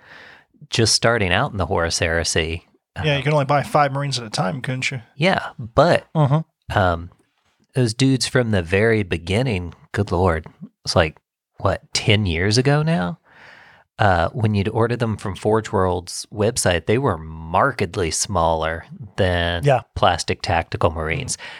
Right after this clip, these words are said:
Speaker 1: Like, to the point, like, you could not use, I just
Speaker 2: True,
Speaker 1: remember.
Speaker 2: a lot of them weren't, yeah, they weren't very compatible with the plastics.
Speaker 1: Yeah.
Speaker 3: Yeah, they were not.
Speaker 1: Those old, uh, Mark four resin helmets, they were, like,
Speaker 2: <laughs>
Speaker 1: looked
Speaker 2: Yeah.
Speaker 1: weird and squished
Speaker 2: Thin.
Speaker 1: and slim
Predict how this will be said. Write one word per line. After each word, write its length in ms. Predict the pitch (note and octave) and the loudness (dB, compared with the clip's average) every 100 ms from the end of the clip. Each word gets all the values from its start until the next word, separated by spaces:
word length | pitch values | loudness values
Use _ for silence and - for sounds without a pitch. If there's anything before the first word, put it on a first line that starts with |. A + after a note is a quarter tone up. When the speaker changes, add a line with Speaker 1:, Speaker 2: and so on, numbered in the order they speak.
| - | -2
Speaker 1:
Like, 200 | B2 A#2 | 0 2
to 100 | - | 2
the 100 | A#2 | 2
point, 400 | - B2 A#2+ B2 B2+ | 2 0 0 0 0
like, 220 | G2 - | -2 -2
you 140 | A2+ - | -4 -4
could 560 | - - - A#2+ A#2 G2 | -10 -10 -2 2 2 0
not 540 | F#2+ F#2 F#2 G#2 - | 0 2 4 2 -2
use, 580 | G2 F#2 F#2+ G#2 G#2+ A2 - _ _ - | -6 0 2 2 0 -4 -10 _ _ -6
I 200 | A#2 G#2+ - | -6 -6 -4
just 240 | A2 - | -2 -2
Speaker 2:
True, 120 | - G#2 | -4 -2
Speaker 1:
remember. 360 | G2+ G3 F3+ | 0 0 -2
Speaker 2:
a 40 | - | -2
lot 140 | E3+ | 0
of 60 | D#3 | -2
them 140 | C#3 | -4
weren't, 220 | D3 D3+ E3+ | -4 -4 0
yeah, 240 | F#3 D3 | 0 0
they 100 | C#3+ | -2
weren't 220 | E3 E3 | -2 -2
very 260 | C#3+ E3 D3 | -2 -2 -4
compatible 580 | - B2+ D#3 F3 C3 B2 | -10 -8 -4 -4 -6 -12
with 100 | B2+ | -14
the 60 | |
plastics. 540 | - E3 F#3+ - C3 C#3 | -2 0 2 0 -2 0
Speaker 1:
Yeah. 340 | E3 A#2+ F2+ | 0 0 -2
Speaker 3:
Yeah, 160 | C#3+ C#3+ | 0 0
they 140 | C3 | -2
were 180 | C#3 C3+ | -2 -4
not. 360 | B2+ C3+ A#2+ A2 | -2 -2 -2 -2
Speaker 1:
Those 240 | A#2+ A2 - | -2 -2 -2
old, 320 | A#2 B2 G#2+ | -2 -2 0
uh, 320 | G#2 F#2+ F#2 - | 0 2 -2 -4
Mark 320 | G#2 G#2 G#2+ | -2 -2 -2
four 320 | - B2 A2 | -2 0 0
resin 400 | F2+ F#2 G#2+ C3+ | 0 0 0 -2
helmets, 640 | B2+ C#3 D#3+ F#3 - - - _ - | -2 0 0 -2 -6 -10 -12 _ -10
they 100 | A2+ | -4
were, 80 | B2+ | -2
like, 280 | G#2+ G#2 - _ | 0 -2 -6 _
Speaker 2:
<laughs> 100 | B2 | -8
Speaker 1:
looked 160 | A#2+ | -2
Speaker 2:
Yeah. 380 | E3+ G3 E3+ A#2 | 2 2 0 0
Speaker 1:
weird 360 | A2 G#2+ A#2 A2 | -2 0 0 -2
and 80 | G2+ | -2
squished 540 | - - A2 - - | -2 0 -2 -2 -6
Speaker 2:
Thin. 100 | D3 | -6
Speaker 1:
and 80 | C#3+ | -4
slim 680 | - - G2+ G2 G2+ C#3+ | -2 -2 -2 -2 -2 -2